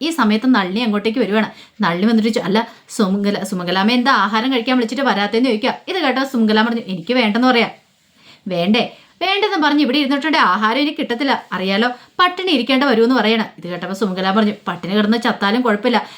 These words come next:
ഞാൻ ഇവിടെ കിടന്ന് മരിച്ചോട്ടെ, ഇതിനേക്കാളും ഭേദം അതാന്ന് പറയണം." "ഹും, ഇത്രയും നാള് ഞാൻ എന്ത് നല്ല സുഖ സൗകര്യത്തിൽ കഴിച്ചാന്ന് നിനക്കറിയാലോ നളിനി,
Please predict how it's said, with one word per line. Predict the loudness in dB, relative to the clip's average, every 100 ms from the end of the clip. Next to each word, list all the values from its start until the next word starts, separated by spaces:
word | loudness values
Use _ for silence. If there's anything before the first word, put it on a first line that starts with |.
| -6
ഞാൻ | -2 0
ഇവിടെ | 0 0
കിടന്ന് | 0 2
മരിച്ചോട്ടെ, | 2 0 0 -2 -2 -4 -8
ഇതിനേക്കാളും | -8 -6 -2 0 2
ഭേദം | 2 2
അതാന്ന് | 2 0
പറയണം." | 0 0 -2 -2 -6 _ _ _ _ -20 -20 -20 _ -4
"ഹും, | -2 -2 -8 -12
ഇത്രയും | -8 -4 0 0 -4 -14 -2
നാള് | 0 2 0 -4 _
ഞാൻ | 0 2
എന്ത് | 0 0
നല്ല | 0 0
സുഖ | 0 0
സൗകര്യത്തിൽ | 2 2 2 -2
കഴിച്ചാന്ന് | -2 -2 0 0
നിനക്കറിയാലോ | 0 0 2 2 4
നളിനി, | 2 4 0